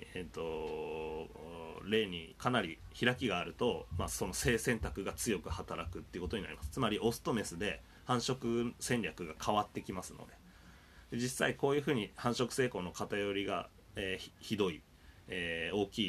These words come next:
いところだと、まあ、どういうふうになるかというと、次のスライドのところですけど、同性間闘争といって、前回、えー、の授業でも、えーと、お話ししましたが、キタゾウアザラシのハレムの例ですね。これ百四十匹、まあ、あといた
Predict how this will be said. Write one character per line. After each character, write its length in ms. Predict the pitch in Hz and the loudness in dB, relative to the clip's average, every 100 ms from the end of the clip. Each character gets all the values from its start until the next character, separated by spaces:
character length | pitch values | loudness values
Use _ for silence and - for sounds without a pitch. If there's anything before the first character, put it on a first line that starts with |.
| 73 | -2
い 60 | - - | -12 -16
と 100 | - 92 | -8 -4
こ 100 | 87 | -4
ろ 100 | 87 | -4
だ 120 | 85 | 0
と、 300 | 160 110 76 - | 2 2 0 -10
ま 60 | 104 | -6
あ、 40 | |
ど 100 | 95 | -2
う 20 | |
い 20 | 95 | -2
う 40 | |
ふ 20 | |
う 60 | 87 | -2
に 40 | |
な 80 | 82 | -8
る 80 | 78 | -12
か 80 | - | -14
と 80 | |
い 40 | - | -2
う 20 | |
と、 260 | 147 98 - | -2 -2 -6
次 180 | - 104 | -6 -6
の 120 | 82 | -6
ス 120 | - 85 | -8 -10
ラ 100 | 80 | -10
イ 20 | |
ド 60 | |
の 60 | 80 | -12
と 60 | - | -10
こ 60 | 87 | -8
ろ 40 | |
で 40 | 90 | -4
す 60 | |
け 60 | 113 | -4
ど、 80 | 85 | 2
同 220 | 110 104 | 2 2
性 260 | - 101 92 | 2 2 2
間 220 | 101 87 | 0 -4
闘 180 | - 92 | -2 -4
争 260 | - 73 | -4 -6
と 120 | - 82 | -8 -10
い 40 | |
っ 20 | |
て、 260 | - 143 95 | -2 0 0
前 180 | 110 101 | 0 -2
回、 280 | 87 78 - - - - - - - | -2 -4 -6 -16 -18 -18 -20 -14 -6
え 100 | 90 | -4
ー、 20 | |
の 120 | 87 | -2
授 180 | 87 95 | 0 0
業 120 | 85 | 4
で 100 | 104 | 2
も、 220 | 98 82 - - | 2 -4 -10 -4
え 140 | 90 | -4
ー 40 | |
と、 240 | 87 85 82 | -2 -2 -2
お 40 | |
話 240 | 85 87 - | -2 -4 -4
し 20 | |
し 40 | |
ま 80 | 85 | -6
し 60 | - | -2
た 80 | 113 | 0
が、 180 | 90 - | 0 0
キ 100 | - | 2
タ 100 | 110 | 2
ゾ 140 | 104 | 4
ウ 140 | 104 98 | 4 4
ア 60 | |
ザ 120 | 92 | 2
ラ 100 | 92 | 0
シ 100 | 82 | -2
の 80 | 85 | -4
ハ 160 | - 98 | 0 2
レ 120 | 95 | 2
ム 100 | 80 | 0
の 140 | 78 | -6
例 120 | 78 73 | -6 -8
で 60 | |
す 100 | - | -6
ね。 140 | 131 - - - - - - - - | -8 -8 -16 -20 -18 -18 -16 -10 0
こ 60 | |
れ 60 | 113 | 2
百 260 | 131 120 143 | 4 4 4
四 160 | 139 | 4
十 120 | 135 135 | 2 2
匹、 360 | 117 - 85 - - | -2 0 -4 -4 -2
ま 80 | 95 78 85 | 0 0 0
あ、 40 | |
あ 40 | 90 | -2
と 320 | 90 85 85 | -2 -2 -2
い 100 | 85 | -4
た 340 | - 90 85 | 0 2 2